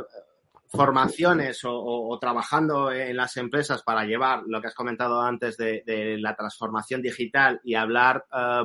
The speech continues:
por ejemplo, de, de la organización, la gestión del tiempo, la personal y la de los equipos, cuando llegamos a, a la parte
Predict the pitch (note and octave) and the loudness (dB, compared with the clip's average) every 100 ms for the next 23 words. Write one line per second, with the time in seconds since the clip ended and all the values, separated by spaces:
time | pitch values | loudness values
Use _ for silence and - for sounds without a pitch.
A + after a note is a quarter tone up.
0 | G#2 A#2+ A#2+ A#2 C3+ C#3 C#3 A#2 G#2+ G#2 | -2 -4 -2 -4 -2 -2 0 -2 -2 -2
1 | G#2 A2 G#2 G#2+ G#2+ G#2 G#2 G#2 G2+ G2+ | -4 -4 -2 0 2 0 -2 -4 -2 -4
2 | - C3 C#3+ C#3+ B2 A2 A2 - C3 C3 | -4 0 4 4 4 -2 -4 -8 -8 -4
3 | B2+ G#2+ C#3+ C#3 A2+ G#2 A2 G#2+ A2+ B2 | -4 0 0 0 0 -4 -4 -6 -4 -2
4 | C3+ C3+ C3+ B2+ B2 - A#2 C#3+ D3+ G2+ | -2 -2 -2 -2 -4 -6 -6 -4 -4 -8
5 | - - - - - - A#2+ A2+ A2+ A2 | -12 -20 -20 -20 -20 -8 -4 0 2 4
6 | B2 C3+ C#3+ C#3+ C3+ C3+ C3 B2+ B2 B2 | 4 2 0 0 2 4 2 2 2 4
7 | B2 B2 B2 B2 A#2 D3 D3 D3 A2 G2 | 6 6 4 2 4 4 4 2 -6 -8